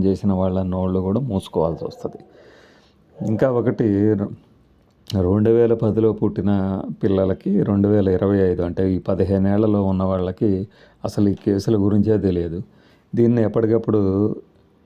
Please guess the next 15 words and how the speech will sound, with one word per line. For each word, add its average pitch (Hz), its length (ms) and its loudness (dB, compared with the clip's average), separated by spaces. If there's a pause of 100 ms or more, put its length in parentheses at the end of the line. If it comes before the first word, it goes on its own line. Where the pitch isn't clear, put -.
జనంలో 117 540 0 (200)
అదొక 104 240 -2 (100)
పెద్ద 98 160 -2 (160)
చర్చలాగా, 104 680 -2 (500)
అదొక 101 320 -2 (400)
దేశ 104 200 2 (140)
సమస్యలాగా 101 640 0 (100)
చిత్రీకరించడం 95 880 -2
ద్వారా 98 260 0 (380)
ఈ 101 40 0 (120)
దేశంలో 110 420 0 (300)
ఒక్క 90 280 -8
జగన్మోహన్ 95 600 -2
రెడ్డే 87 220 -2 (100)
బెయిల్ 87 200 -4